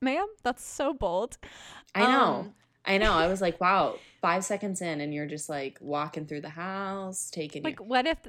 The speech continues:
Speaker 2: I'm,
Speaker 1: what
Speaker 2: I
Speaker 1: if,
Speaker 2: mean,
Speaker 1: yeah, someone was in
Speaker 2: lock your
Speaker 1: there?
Speaker 2: doors, though, if you really wanted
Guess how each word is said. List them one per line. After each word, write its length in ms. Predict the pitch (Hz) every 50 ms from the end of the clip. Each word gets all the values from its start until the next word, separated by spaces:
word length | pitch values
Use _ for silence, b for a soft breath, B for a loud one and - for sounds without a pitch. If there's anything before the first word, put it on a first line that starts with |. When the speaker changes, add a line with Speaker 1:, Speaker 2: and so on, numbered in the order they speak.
| - - 220 240 - _ _ _
Speaker 2:
I'm, 140 | 277 330 359
Speaker 1:
what 140 | 339 302 269
Speaker 2:
I 140 | 320 302 233
Speaker 1:
if, 40 | 240
Speaker 2:
mean, 320 | 247 240 240 226 214 208 214 _ _ _
Speaker 1:
yeah, 220 | - 208 - 76 - - _ _ _ _ _ _ _ _
someone 300 | - - 262 247 240 247
was 80 | 247
in 20 | 240
Speaker 2:
lock 240 | 247 269 277 269 254
your 100 | 240 208
Speaker 1:
there? 20 |
Speaker 2:
doors, 340 | 190 180 170 170 170 165 -
though, 140 | 160 147 147
if 120 | 147 -
you 100 | 156 151
really 280 | 151 160 160 160 156 151
wanted 480 | 143 147 147 139 135 135 - - 165